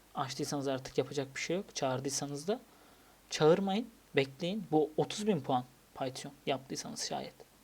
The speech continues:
Arix bekletiyorum, otuz bin puan. Burası altmış bin puan getirecek bana. Bekliyorum burada. Bunu basacağım. Zaten çok bekliyormuş gibi de değil.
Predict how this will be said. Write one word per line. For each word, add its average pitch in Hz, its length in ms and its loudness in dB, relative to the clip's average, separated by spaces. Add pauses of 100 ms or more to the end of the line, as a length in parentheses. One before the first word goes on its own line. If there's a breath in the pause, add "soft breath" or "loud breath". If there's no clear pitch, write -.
(300 loud breath)
Arix - 400 0 (160)
bekletiyorum, 160 540 2
otuz 180 300 0
bin 151 120 0
puan. 131 220 -6 (500)
Burası 160 280 2
altmış - 300 -4
bin 202 100 -2
puan 208 220 -2
getirecek 135 440 -4
bana. 135 200 -6 (1600 loud breath)
Bekliyorum 160 520 4
burada. 156 300 -4 (560)
Bunu 160 180 2
basacağım. 160 400 2 (180)
Zaten 139 300 -6
çok 135 240 0
bekliyormuş 135 480 0
gibi 139 160 0
de 139 120 6
değil. 135 200 6